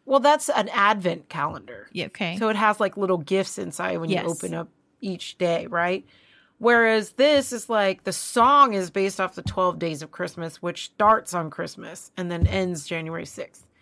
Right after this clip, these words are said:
Speaker 1: And it has something to do with religion, and I'm not gonna be, like, an expert in this, but that's what I looked up when I was doing some research because I wanted to do something special with a friend
Speaker 2: Uh-huh.
Speaker 1: and do the twelve Days of Christmas and then have, like,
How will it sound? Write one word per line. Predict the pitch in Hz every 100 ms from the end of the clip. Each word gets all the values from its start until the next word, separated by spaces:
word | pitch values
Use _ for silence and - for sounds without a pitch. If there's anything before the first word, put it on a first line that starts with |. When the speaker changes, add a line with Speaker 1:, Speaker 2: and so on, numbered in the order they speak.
| _ _ -
Speaker 1:
And | 226
it |
has | 247 277
something | 320 320 294
to |
do | 233 254
with | 226
religion, | 190 185 185 180 180
and | 165
I'm | 170
not | 180 175
gonna | 175
be, | 165
like, | 165 160
an | 160
expert | 156 - 180 175
in | 165
this, | 170 175 _ _ _ _
but | - 220
that's | 220 214
what | 220
I | 214
looked | 190 180 180
up | 170 - _ _ _ _ _
when | - 185
I |
was | 196
doing | 202 196
some | - 196
research | 277 302 190 196
because | - 214 220
I | 208
wanted | 196 202 208 233
to | 240
do | 190 190
something | 190 180 175
special | - 165 175
with | 165
a | 165
friend | - 233 214 190 - _ _ -
Speaker 2:
Uh-huh. | 190 - 214 285 _ _ -
Speaker 1:
and | 190
do | 214
the | 196
twelve | - 190
Days | 190 185
of | 170
Christmas | - 262 208 196
and | - 190
then | 185
have, | 175 180
like, | 170 170